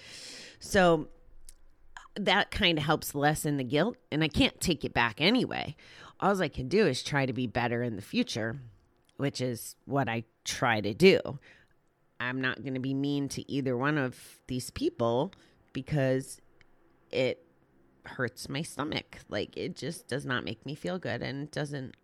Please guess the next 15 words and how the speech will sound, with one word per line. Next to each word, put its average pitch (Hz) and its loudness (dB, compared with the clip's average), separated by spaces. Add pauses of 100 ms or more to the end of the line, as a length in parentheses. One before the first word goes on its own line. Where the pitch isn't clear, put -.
(520)
be 151 0
when 139 -2
I, 120 -2
who 147 -4
I 131 0
wanna 131 -2
be. 226 -4 (1400)
So 240 4
when 208 0
we're 214 0
paying 320 4
attention 180 2 (480)
to - 4
other 160 4
people, 151 2